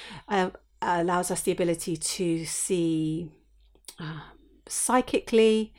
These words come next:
to reach higher states of illumination. It's a way for us to access our own inner wisdom, our own higher states of consciousness, creativity,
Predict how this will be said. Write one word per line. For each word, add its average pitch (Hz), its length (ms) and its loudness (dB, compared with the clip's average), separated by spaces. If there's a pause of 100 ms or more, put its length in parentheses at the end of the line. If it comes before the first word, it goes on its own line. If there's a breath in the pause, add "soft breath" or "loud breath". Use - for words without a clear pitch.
(480 loud breath)
to 202 300 4
reach 190 220 0
higher 196 340 2
states - 400 -2
of 175 80 -2
illumination. 156 1000 0 (800)
It's 208 220 2
a 214 60 6
way 220 380 4
for 220 180 2
us 190 180 0
to - 160 -6
access - 960 -2 (460 loud breath)
our 180 180 2
own 175 200 4
inner 165 260 2
wisdom, 226 800 2 (180)
our 175 180 -2
own 165 400 0
higher 180 360 0
states - 320 -2
of 180 100 -8
consciousness, 226 1000 2 (600 loud breath)
creativity, 208 1400 2